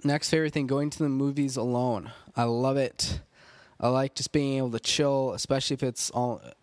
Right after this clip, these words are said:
almost or completely empty theater. Put your feet up,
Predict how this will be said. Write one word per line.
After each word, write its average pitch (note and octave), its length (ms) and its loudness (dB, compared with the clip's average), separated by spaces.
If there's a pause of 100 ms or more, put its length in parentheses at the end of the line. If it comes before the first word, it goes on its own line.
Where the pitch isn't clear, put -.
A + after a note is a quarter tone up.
(240)
almost C3+ 480 -2
or G#2+ 320 0
completely B2 420 -2
empty A#2+ 260 -4
theater. A#2+ 460 0 (840)
Put F3 240 2
your F3 80 2
feet D#3+ 340 0
up, D3+ 420 2